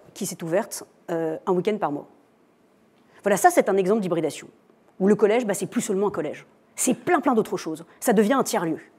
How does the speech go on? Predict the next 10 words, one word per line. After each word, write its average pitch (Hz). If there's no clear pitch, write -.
Et 190
là, 262
à 262
ce -
moment-là, 226
la 214
case, 254
la, 202
la 190
case 233